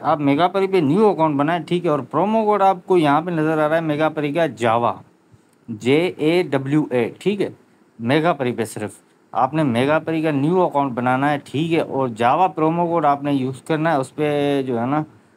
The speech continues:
आपको two hundred percent bonus मिलेगा, ठीक है। आपने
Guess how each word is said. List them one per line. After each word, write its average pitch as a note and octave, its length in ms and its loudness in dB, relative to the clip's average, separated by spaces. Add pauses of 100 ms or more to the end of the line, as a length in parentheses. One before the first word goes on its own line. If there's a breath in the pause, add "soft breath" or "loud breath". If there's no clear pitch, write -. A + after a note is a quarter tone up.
(200 soft breath)
आपको C3+ 840 0
two E3 160 2
hundred C3 380 0
percent C3+ 380 -2
bonus A#2 300 -2
मिलेगा, D3 360 2
ठीक D#3 300 -6
है। E3 160 -2 (360 loud breath)
आपने B2 320 0